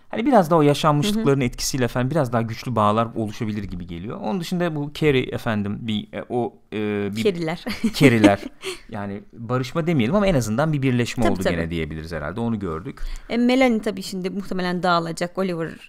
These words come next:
Speaker 2: gittiği için. Ki Oliver son anda sanki Melanie'yi hatırlamış gibi oldu
Speaker 1: Evet.
Speaker 2: böyle.
Speaker 1: Evet, son anda bir hatırladı. O da şey oldu yani,
Speaker 2: Hı hı.
Speaker 1: bir, e,
Speaker 2: O da
Speaker 1: kırık
Speaker 2: böyle
Speaker 1: bir uç
Speaker 2: kaldı,
Speaker 1: bıraktık
Speaker 2: evet.
Speaker 1: öyle.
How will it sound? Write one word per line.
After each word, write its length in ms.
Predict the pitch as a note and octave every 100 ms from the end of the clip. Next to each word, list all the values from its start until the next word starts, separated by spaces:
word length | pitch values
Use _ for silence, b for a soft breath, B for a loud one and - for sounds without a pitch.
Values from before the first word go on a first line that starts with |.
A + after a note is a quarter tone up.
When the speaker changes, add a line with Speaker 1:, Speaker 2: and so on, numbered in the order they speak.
| E3+
Speaker 2:
gittiği 360 | E3 - D#3 -
için. 280 | - A#3 D#4 B B B B -
Ki 140 | D#4+
Oliver 300 | E4 D#4+ D4
son 240 | C#4 D#4+ D4
anda 300 | C4 B3 C4
sanki 400 | B3+ B3 B3+ A#3+
Melanie'yi 360 | A#3+ A#3 A#3+
hatırlamış 540 | A#3 A#3 A#3 A#3+ A3+ -
gibi 180 | F3
oldu 180 | F3+ E3
Speaker 1:
Evet. 180 | D3+ C3
Speaker 2:
böyle. 340 | D#3+ D#3 G#3+ C#4 -
Speaker 1:
Evet, 220 | D3 B2+
son 200 | - D#3+
anda 220 | A#2+ B2 D3+
bir 60 |
hatırladı. 480 | A#2 - A#2+ G#2 G2 - - _ -
O 140 | C#3 C3
da 160 | B2+
şey 200 | - C3+
oldu 200 | A2+ G2
yani, 140 | G2+ A#2+
Speaker 2:
Hı 40 |
hı. 20 |
Speaker 1:
bir, 280 | B2 B2+ A#2
e, 40 | B3
Speaker 2:
O 60 |
da 60 | B3
Speaker 1:
kırık 140 | D#3+ E3
Speaker 2:
böyle 80 | -
Speaker 1:
bir 160 | D3 E3
uç 80 |
Speaker 2:
kaldı, 140 | C4 A#3
Speaker 1:
bıraktık 260 | A3 G#3 C#3+
Speaker 2:
evet. 160 | G2+
Speaker 1:
öyle. 240 | G#2 G2